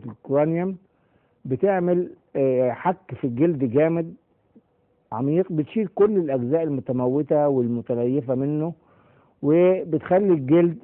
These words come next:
ي-، يتحفز إن هو يكون، آه،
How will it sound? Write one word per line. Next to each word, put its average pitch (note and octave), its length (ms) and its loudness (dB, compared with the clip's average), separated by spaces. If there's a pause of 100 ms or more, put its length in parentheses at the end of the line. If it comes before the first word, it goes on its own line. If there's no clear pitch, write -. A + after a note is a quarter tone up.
(120)
ي-، A#2+ 1000 0 (460)
يتحفز C3+ 840 -4
إن C3 120 -2
هو D3+ 240 0
يكون، D#3 680 0 (300)
آه، B2 240 -4